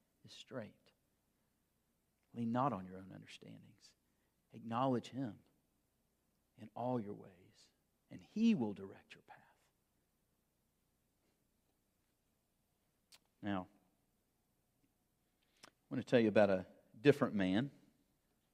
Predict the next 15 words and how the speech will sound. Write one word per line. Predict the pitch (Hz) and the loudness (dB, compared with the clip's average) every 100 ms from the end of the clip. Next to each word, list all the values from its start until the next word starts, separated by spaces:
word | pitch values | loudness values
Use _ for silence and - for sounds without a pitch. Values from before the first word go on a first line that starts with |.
| _ _ _ _ _ _ _ _ _ _ _ _ _ _ _ _ _ _ - | _ _ _ _ _ _ _ _ _ _ _ _ _ _ _ _ _ _ -16
I | 98 | -4
want | 104 | 0
to | 98 | 0
imagine | 95 101 104 104 104 | 4 6 6 4 -2
him | 95 101 | 0 0
being | 95 101 98 | 0 0 0
in | 101 | -2
this | 98 - | -2 -6
chair | - 107 98 92 - - _ _ _ _ _ | -4 -2 -2 -4 -8 -20 _ _ _ _ _
this | 101 - | -10 -8
morning. | 101 95 95 123 - _ _ _ _ _ _ _ _ _ _ _ _ _ _ _ _ _ _ _ _ _ _ _ _ _ _ _ - _ | -4 -2 -4 -8 -16 _ _ _ _ _ _ _ _ _ _ _ _ _ _ _ _ _ _ _ _ _ _ _ _ _ _ _ -20 _
Real | 120 127 | 4 4
story, | 127 - 104 120 | 6 0 2 2
true | 139 - 147 | 0 2 2
story. | 135 - 98 107 | 2 -2 -2 -2